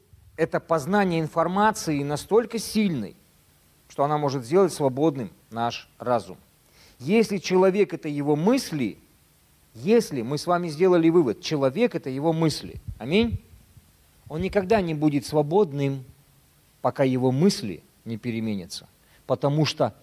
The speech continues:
каков, каковы мысли – таков и сам человек.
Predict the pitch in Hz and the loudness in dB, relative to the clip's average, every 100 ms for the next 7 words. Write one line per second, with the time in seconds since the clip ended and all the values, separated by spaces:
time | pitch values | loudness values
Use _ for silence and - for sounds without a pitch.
0 | _ _ 151 - 175 147 - - _ _ | _ _ -8 -2 2 2 0 -10 _ _
1 | _ 135 - 139 139 151 240 - 123 78 | _ -10 -2 2 4 4 4 2 -6 -8
2 | - _ _ _ 110 - 185 - - _ | -12 _ _ _ -8 0 0 0 -6 _
3 | - 98 - 127 113 - _ - - 104 | -16 -10 -4 -2 -4 -10 _ -14 -8 -6
4 | 95 87 - | -6 -8 -14